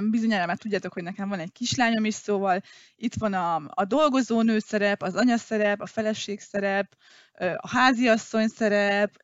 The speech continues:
én mint egyén <laughs> szerep. Szóval kicsit, ö, szét kell darabolni így a dolgokat, és, ö, azért, ö, nyilván amióta elkezdtem én is magamon dolgozni az elmúlt pár évben, nagyon sokat változtam ebben,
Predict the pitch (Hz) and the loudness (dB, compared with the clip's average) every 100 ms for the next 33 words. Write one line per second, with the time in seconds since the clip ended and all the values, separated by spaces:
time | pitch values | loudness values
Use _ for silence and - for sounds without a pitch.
0 | - 226 226 175 - 294 233 247 254 - | -2 2 2 0 -2 0 2 4 2 2
1 | 269 311 302 - - - - - - 262 | 2 6 6 4 -2 -10 -14 -18 -4 2
2 | 233 240 381 - 254 240 - 220 208 214 | 4 2 0 -2 -2 -2 0 2 2 2
3 | 294 247 208 180 160 160 165 170 190 190 | -2 -4 -4 -6 -6 -6 -8 -10 -8 -8
4 | 190 190 214 247 269 - 214 214 - - | -6 -4 -4 -2 -4 -2 -4 -2 -2 2
5 | 208 208 - - - - _ _ 202 220 | 2 2 -2 -10 -20 -20 _ _ -4 0
6 | 208 - 233 214 208 202 208 240 226 208 | 0 0 2 2 2 0 0 0 2 2
7 | 202 202 196 - 208 208 190 - 202 196 | 0 -2 -4 -2 0 0 -4 -6 -4 -2
8 | 196 - 190 196 190 185 185 185 196 180 | -4 -6 -4 -4 -4 -6 -6 -4 -4 -4
9 | 185 196 190 190 185 - 196 190 180 190 | -6 -4 -4 -4 -6 -4 -2 -2 0 -2
10 | 180 190 190 196 - 202 190 175 180 - | -2 -2 -2 -4 -6 -6 -6 -6 -8 -10
11 | 190 175 190 185 185 170 175 180 - 208 | -6 -6 -6 -6 -6 -6 -2 0 0 -2
12 | 208 214 240 269 302 | -2 -2 2 2 0